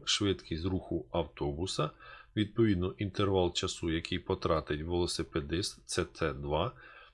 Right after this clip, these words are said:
буде більшим, чим той час, який потратить у нас автобус. Тому формула має вид дельта Т дорівнює Т два мінус Т один.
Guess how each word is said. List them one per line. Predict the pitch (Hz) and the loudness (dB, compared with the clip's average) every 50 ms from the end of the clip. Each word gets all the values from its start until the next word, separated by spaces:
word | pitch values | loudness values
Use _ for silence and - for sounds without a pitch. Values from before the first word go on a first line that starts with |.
| _ - | _ 0
буде | 113 139 180 180 170 180 180 - - - _ - - | 4 6 6 8 8 6 6 4 0 -8 _ -12 -8
більшим, | 90 101 117 127 123 113 101 - - - 98 92 92 90 | -2 2 4 4 6 6 6 4 4 4 4 2 0 -2
чим | - - - 127 156 170 175 165 - _ _ - - _ | 0 2 2 4 4 2 0 -2 -6 _ _ -20 -8 _
той | - 104 95 90 | 4 4 4 4
час, | 82 - - - 135 143 - 113 | 4 2 2 2 2 2 2 0
який | 92 - - - | -2 -2 -4 -8
потратить | - - 82 - - - 104 110 117 - - - - - - - | -4 -4 -4 -4 0 2 4 4 4 4 2 0 0 0 -4 -6
у | - 87 | -4 -2
нас | 80 82 90 98 98 - - - | 0 2 2 2 0 -2 -6 -2
автобус. | - 87 92 92 - - - 78 69 - - - - - - - | 0 0 0 0 -2 -2 -2 -2 -2 -2 -6 -12 -14 -16 -4 0
Тому | 110 107 107 104 95 85 - - - - - - - - | 2 4 4 4 4 2 0 -4 -12 -20 -20 -20 -20 -20
формула | _ _ - 131 147 160 170 170 160 151 - | _ _ 0 2 4 6 6 6 6 4 2
має | 82 87 90 92 92 92 90 | 2 2 2 4 4 4 2
вид | 80 78 76 69 73 76 | 2 0 -2 -2 -2 0
дельта | 92 98 90 76 - 80 80 | 2 2 2 2 0 -2 -2
Т | - - 170 | 0 0 0
дорівнює | 180 151 110 98 92 95 92 80 78 78 | 0 2 2 2 2 2 2 0 0 -2
Т | - - - 90 | -2 -2 -2 -2
два | 80 82 101 127 143 | -2 0 0 0 0
мінус | - 85 90 92 92 85 - | 0 0 -2 -2 -2 -4 -6
Т | - - - | -6 -4 -4
один. | - - - 78 67 69 67 60 64 | -4 -2 -4 -4 -4 -4 -6 -6 -8